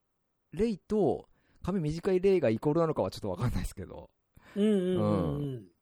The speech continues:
Speaker 2: なんか髪に関してはまさに、あの、アスカの髪の毛を切ってあげた時のセリフとかかってくる、
Speaker 1: ああ。
Speaker 2: あれなのかね。
Speaker 1: うん。
Speaker 2: その、髪の毛が伸びるのは人としての証だ、みたいな
Speaker 1: うん。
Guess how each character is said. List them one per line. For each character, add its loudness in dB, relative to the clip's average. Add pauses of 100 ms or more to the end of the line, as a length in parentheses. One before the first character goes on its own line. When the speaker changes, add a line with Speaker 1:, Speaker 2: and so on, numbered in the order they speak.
(720)
Speaker 2:
な -8
ん -8
か -8
髪 2
に 6
関 0
し -14
て -4
は 0
ま 0
さ -2
に、 -2 (400)
あ -8
の、 -8
ア 4
ス -8
カ 2
の 0
髪 -4
の -2
毛 -2
を 0
切 -12
っ -20
て -2
あ -2
げ -4
た -6
時 -8
の -8
セ -6
リ -2
フ -10
と -8
か -18
か -2
っ -4
て -6
く -6
る、 -8
Speaker 1:
あ -8
あ。 -16
Speaker 2:
あ -2
れ 0
な -2
の -8
か -12
ね。 0
Speaker 1:
う -10
ん。 -8
Speaker 2:
そ -10
の、 -10
髪 -6
の -2
毛 -4 (600)
が -4
伸 0
び -2
る 2
の 0
は 2
人 -6
と -2
し -8
て -6
の -2
証 -6
だ、 -2
み -4
た -12
い -14
な -16
Speaker 1:
う -4
ん。 -4